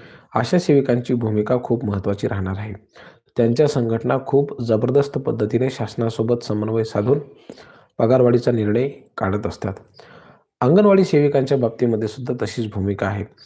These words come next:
दोन्ही संघटनांनी आता समन्वय साधून शासनाशी परस्पर भूमिका घेऊन, अ, शासनाशी परस्पर पूरक समन्वय साधून,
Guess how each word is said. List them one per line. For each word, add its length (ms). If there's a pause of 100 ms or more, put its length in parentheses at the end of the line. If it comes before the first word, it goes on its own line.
(280)
दोन्ही 360
संघटनांनी 880
आता 240
समन्वय 600
साधून 420 (720)
शासनाशी 580
परस्पर 580
भूमिका 480
घेऊन, 360 (520)
अ, 140 (100)
शासनाशी 640
परस्पर 580
पूरक 340 (460)
समन्वय 440
साधून, 420